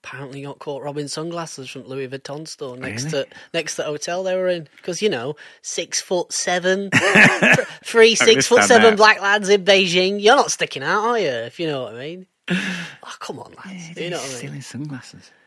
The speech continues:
Speaker 1: Stealing sunglasses. Drive around in a Ferrari and robbing sunglasses. Oh, well.
Speaker 2: Yeah, they look good. Mo-, Mo-, Morris is back as well, isn't he, for Boston?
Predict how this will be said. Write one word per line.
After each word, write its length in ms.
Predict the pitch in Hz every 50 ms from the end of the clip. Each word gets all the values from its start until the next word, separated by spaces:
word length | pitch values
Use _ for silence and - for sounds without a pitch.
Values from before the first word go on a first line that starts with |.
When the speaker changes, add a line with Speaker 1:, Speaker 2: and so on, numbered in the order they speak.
| _ _ _
Speaker 1:
Stealing 440 | - - - 208 240 247 220 196 156
sunglasses. 680 | - - 170 190 180 165 151 - - - - - - - _ _ _ -
Drive 220 | 147 160 180 180
around 260 | 185 180 185 185 175
in 80 | 165 165
a 40 | 156
Ferrari 440 | - - 135 127 131 135 131 127 120
and 140 | 107 110 120
robbing 280 | 131 127 127 131 123
sunglasses. 720 | - - 117 104 104 104 107 113 - - - 117 117 - _ _ -
Oh, 180 | 143 135 127
well. 180 | 110 98 101 - _ _ _ _ _ _ _ _ _ _ 110
Speaker 2:
Yeah, 300 | 127 139 143 151 147 139
they 180 | - - 117
look 140 | 117 113 107
good. 160 | - 120 110 107
Mo-, 220 | 104 110 110 110
Mo-, 240 | - 110 110 104 110
Morris 400 | 101 107 110 107 107 98 - -
is 80 | - -
back 220 | - 87 - -
as 80 | 87 87
well, 160 | 95 95 92
isn't 160 | 92 82 92
he, 60 | 82
for 120 | - - 82
Boston? 460 | - 82 80 - - _ - -